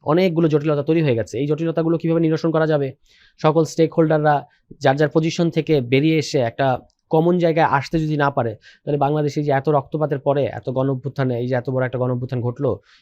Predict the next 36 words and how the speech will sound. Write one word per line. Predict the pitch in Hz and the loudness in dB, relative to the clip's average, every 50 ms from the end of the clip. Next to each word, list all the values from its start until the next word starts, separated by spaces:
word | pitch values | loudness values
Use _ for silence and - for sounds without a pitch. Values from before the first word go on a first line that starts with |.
| _ _ | _ _
এবং | - 120 123 | -6 -4 -2
এত | 120 117 131 | 0 2 2
রক্তপাতের | 123 120 - - 139 139 139 139 131 | 0 0 0 -4 -4 -2 -2 -2 -2
পরে | - 131 131 147 143 110 - - _ _ _ _ | -2 -2 -2 0 0 -2 -4 -8 _ _ _ _
আমরা | - 117 123 131 127 | -4 -2 0 2 2
আবার | 127 131 135 | 2 2 0
পুরনো | 131 - 147 143 143 135 | 0 0 0 0 0 0
সিস্টেমে | - 135 123 - - 123 117 | -2 -2 -2 -2 -2 -2 -2
ফেরত | 120 123 123 123 | 0 -2 -2 -2
যাব, | 117 113 95 92 - | -2 -4 -4 -4 -6
এবং | - 120 120 | -6 -6 -6
সেটা | - 139 135 151 | -6 -6 -6 -6
কারোর | 156 - - 135 135 147 156 | -6 -4 -2 0 0 0 0
জন্যই | 151 170 170 180 180 170 | -2 -2 -2 -2 0 0
মঙ্গলজনক | 151 143 143 147 143 139 139 135 113 | 0 0 0 0 -2 -2 -2 -4 -4
হবে | 117 110 107 | -4 -4 -4
না। | 101 98 | -4 -4
আজকে | 104 101 - - 135 | -6 -6 -6 -4 -4
যারা | 127 135 131 135 131 - - _ _ _ _ _ _ _ - - | -2 0 0 -2 -2 -6 -10 _ _ _ _ _ _ _ -8 -4
মনে | 131 131 139 | 0 0 0
করছেন | 135 139 131 - - 139 127 | 0 0 -2 -2 -2 -2 -2
যে | 123 131 120 | -2 -2 -2
পুরনো | - 147 143 135 135 | -2 0 0 0 -2
সিস্টেম | - - 123 - - 135 123 123 | -2 -6 -6 -4 -2 -2 -2 -2
অক্ষুণ্ণ | - 123 127 - - 143 143 135 127 | -2 -6 -6 -4 -2 -2 0 0 0
রেখ-, | 123 131 127 - - - | 0 -2 -4 -4 -6 -6
রেখে | 131 131 127 - 143 113 95 101 - _ _ _ _ _ _ | -4 -4 -4 -2 -4 -4 -4 -6 -12 _ _ _ _ _ _
তারা | - 147 160 156 | 0 2 2 2
একভাবে | 147 139 135 135 135 | 2 2 0 0 0
ক্ষমতায় | 131 135 131 139 135 143 131 | 0 0 0 0 0 0 0
যাবেন, | 123 117 120 113 | 0 0 0 0
যারাই | 120 131 160 196 202 190 - - - | 2 2 4 4 4 2 -2 -6 -10
এরকম | - - 143 139 135 143 | -10 -8 -8 -4 -2 -2
মনে | 135 135 135 127 | 0 0 0 -2
করছেন, | 127 120 - - 117 113 | -4 -6 -6 -8 -8 -6
কিংবা | - 139 147 151 160 165 | -4 -4 -2 0 -2 -2